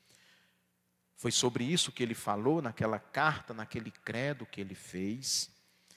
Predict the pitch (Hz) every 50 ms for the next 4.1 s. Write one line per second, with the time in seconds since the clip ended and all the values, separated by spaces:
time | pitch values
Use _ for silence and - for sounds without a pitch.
0 | _ _ _ - 156 - - - 190 180 196 196 185 170 190 202 185 - - -
1 | - 180 170 147 143 151 160 160 - 160 143 - - 143 139 143 147 156 165 165
2 | - - 143 131 139 147 135 139 147 139 135 131 131 135 143 143 - - 135 131
3 | 131 131 - - 131 127 123 135 170 - - - - 120 120 117 110 - - -
4 | 139 143